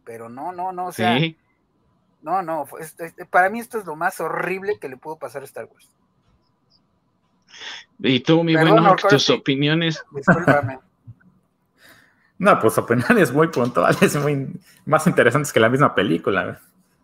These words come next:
Speaker 3: güey.
Speaker 2: <laughs>
Speaker 3: Pero es que sí, por lo, la poca expectativa que me pudieron haber creado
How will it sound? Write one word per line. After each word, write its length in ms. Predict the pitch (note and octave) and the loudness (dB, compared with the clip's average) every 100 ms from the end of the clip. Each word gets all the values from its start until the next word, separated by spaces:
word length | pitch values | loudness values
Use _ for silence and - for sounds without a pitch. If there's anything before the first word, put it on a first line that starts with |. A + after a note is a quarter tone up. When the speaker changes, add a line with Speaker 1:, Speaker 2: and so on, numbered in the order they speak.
| _ _ _ | _ _ _
Speaker 3:
güey. 100 | - | 0
Speaker 2:
<laughs> 760 | G3+ E4 G4 - C4+ - - G3 - D3+ - _ _ _ - D4+ - - - _ _ - - | 2 2 2 0 0 -2 -4 -6 -8 -10 -10 _ _ _ -20 -18 -14 -14 -14 _ _ -20 0
Speaker 3:
Pero 140 | C#3+ | 2
es 80 | D#3 | 4
que 80 | - | 2
sí, 480 | - C3 C3+ C3 - B2+ - _ _ - - - | 0 2 2 0 -10 -20 -20 _ _ -20 -20 -8
por 160 | C3+ | -4
lo, 180 | C3 C3 | -4 -4
la 400 | B2+ A#2 A#2+ A#2+ - - _ _ _ _ _ | -4 2 4 4 0 -18 _ _ _ _ _
poca 240 | A3 A3 | 2 2
expectativa 580 | F#3+ C#3 - A2+ D3 C#3+ | 2 0 2 2 2 2
que 80 | A#2+ | 0
me 60 | |
pudieron 260 | F#2+ A2+ A#2 | -2 -2 0
haber 260 | G#2+ G#2+ - | -2 -2 -2
creado 760 | G#2 G2+ G2+ F2 F2 F2 E2+ | -2 -2 -2 -6 -8 -10 -12